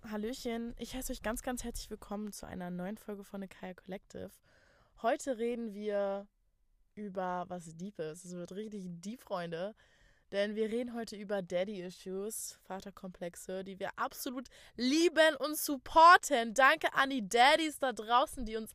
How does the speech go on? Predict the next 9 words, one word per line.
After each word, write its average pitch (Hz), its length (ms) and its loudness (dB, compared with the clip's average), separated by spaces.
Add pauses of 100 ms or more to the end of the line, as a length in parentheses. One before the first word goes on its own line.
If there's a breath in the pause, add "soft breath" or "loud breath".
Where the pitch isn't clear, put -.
alle 269 220 2
im 254 100 -10
Stich 262 420 -10
lassen. 220 520 -4 (360 loud breath)
Wir 233 140 -6
lieben 262 260 -6
euch. 214 460 -2 (500 loud breath)
Ähm, 247 400 2
ja, 285 140 4